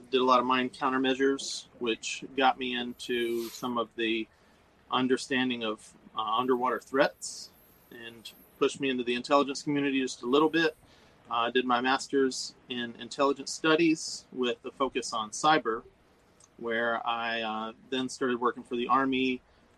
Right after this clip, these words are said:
on some blockchain projects to secure the supply chain for Army systems, which was kind of an interesting departure, but I, uh, kind of started my love for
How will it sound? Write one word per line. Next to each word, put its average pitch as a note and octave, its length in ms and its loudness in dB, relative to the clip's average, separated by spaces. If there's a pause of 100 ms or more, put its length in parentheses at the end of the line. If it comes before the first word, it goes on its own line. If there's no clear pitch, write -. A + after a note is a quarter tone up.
(140)
on A2 260 -4
some A2 240 -8
blockchain C3 540 2
projects A#2 800 -4 (320)
to A2+ 460 -2
secure B2+ 480 -2
the A2+ 280 -2
supply - 400 0 (220)
chain G#2+ 320 -14 (260)
for A2+ 100 -4
Army A#2+ 260 0
systems, - 520 -6 (520)
which - 360 -10
was - 460 -4
kind B2 140 4
of A#2 80 -4
an A#2+ 80 -2
interesting B2+ 480 -2
departure, B2 540 4
but G#2 300 -4
I, A2+ 240 -4
uh, G#2+ 220 -4 (400)
kind B2 140 -2
of A#2+ 60 -8
started B2+ 380 0
my A#2 180 2
love A#2+ 300 2
for A2 320 -2